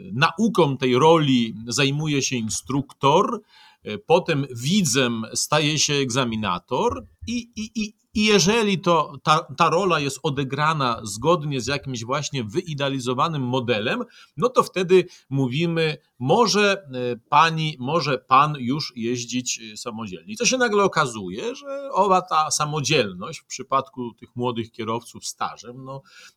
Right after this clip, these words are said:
niestety, e, zabiera zbyt dużo istnień, powoduje ciężkie rany i w ogóle, e, właśnie czyni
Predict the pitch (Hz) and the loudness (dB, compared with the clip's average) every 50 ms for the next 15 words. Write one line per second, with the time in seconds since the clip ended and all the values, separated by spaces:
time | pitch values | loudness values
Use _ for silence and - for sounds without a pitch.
0 | _ - 147 147 143 - - 165 151 - - 147 139 139 131 123 _ _ - _ | _ -10 -8 -8 -8 -6 -6 -8 -8 -6 -6 -4 -2 -2 -4 -4 _ _ -20 _
1 | _ _ - 117 110 113 113 110 110 110 110 107 104 107 104 104 107 98 104 147 | _ _ -18 -14 -12 -10 -10 -8 -8 -8 -8 -8 -10 -10 -10 -12 -10 -6 -2 -2
2 | 143 123 113 139 156 147 131 123 117 113 113 110 120 107 120 117 117 127 123 104 | -2 0 0 0 2 2 2 2 0 0 -2 -4 -4 -4 -4 -4 -2 -2 -2 -2
3 | 107 95 87 90 107 107 - - - 135 139 151 165 170 165 156 143 135 113 - | -2 -4 -4 -4 -4 -4 -6 -6 -6 -6 -4 -2 -2 -2 -2 -4 -4 -6 -4 -4
4 | 127 113 107 113 117 110 110 117 113 107 104 98 - - 107 104 101 - - - | -6 -6 -6 -8 -10 -10 -10 -8 -8 -8 -8 -10 -10 -12 -10 -10 -10 -10 -10 -10
5 | 101 90 95 104 107 107 117 127 143 160 180 180 175 165 147 127 120 127 139 135 | -10 -6 -4 -4 -2 -2 -4 -4 -2 0 2 2 0 0 -2 -4 -4 -4 -2 -2
6 | 151 156 143 127 151 185 175 156 160 165 208 247 240 _ - - _ _ _ _ | -2 -2 2 4 6 6 8 8 6 6 4 2 -2 _ -20 -20 _ _ _ _
7 | - 127 120 120 120 117 120 120 117 123 143 135 - - 139 131 127 127 120 117 | -10 -6 -4 -2 -2 -2 -4 -4 -2 -2 -2 -4 -4 -4 -2 0 0 0 0 -2
8 | 113 110 107 104 107 107 - - - - _ _ _ _ - - - 185 208 196 | -4 -8 -12 -16 -18 -20 -18 -18 -18 -18 _ _ _ _ -2 4 4 4 6 6
9 | 175 156 139 127 127 123 120 120 113 | 4 2 2 0 -2 -2 -4 -6 -8